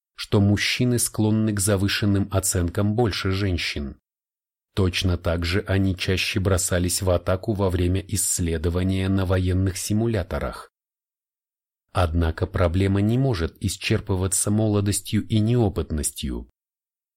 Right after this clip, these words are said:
Вспомните самоуверенных трейдеров и бизнес-управляющих, седовласых, с большим опытом работы за плечами. Очевидно,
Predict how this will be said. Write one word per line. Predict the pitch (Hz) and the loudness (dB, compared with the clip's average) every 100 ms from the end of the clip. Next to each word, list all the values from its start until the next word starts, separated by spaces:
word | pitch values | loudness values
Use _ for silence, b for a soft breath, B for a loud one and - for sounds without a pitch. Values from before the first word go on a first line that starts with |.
| _ _ _ - | _ _ _ -2
Вспомните | - - 143 92 80 - | -2 0 0 2 0 0
самоуверенных | 92 98 92 92 90 98 95 92 90 - | 0 2 2 2 2 0 0 0 0 0
трейдеров | 90 82 82 90 98 - | 0 0 0 0 0 -2
и | 107 104 | -2 -2
бизнес-управляющих, | 104 92 95 - 104 117 117 80 65 65 - - - - _ _ _ _ _ - | 0 0 0 0 -2 -2 0 -2 -2 -4 -6 -6 -8 -14 _ _ _ _ _ -6
седовласых, | - 90 76 71 69 90 - - - - _ _ - | -2 0 0 -2 0 0 0 -4 -8 -14 _ _ -6
с | 85 | 0
большим | 92 92 - 123 - | 0 0 0 -2 0
опытом | 107 107 - 92 | 0 0 0 0
работы | 90 80 76 76 | 2 0 -2 -2
за | 80 92 | -2 -2
плечами. | 117 117 - 113 69 64 - _ _ _ _ _ _ _ _ - | -2 -2 -2 -2 -2 -6 -12 _ _ _ _ _ _ _ _ -4
Очевидно, | 78 - - 82 101 71 64 60 | -4 -2 -2 -2 -2 -4 -6 -8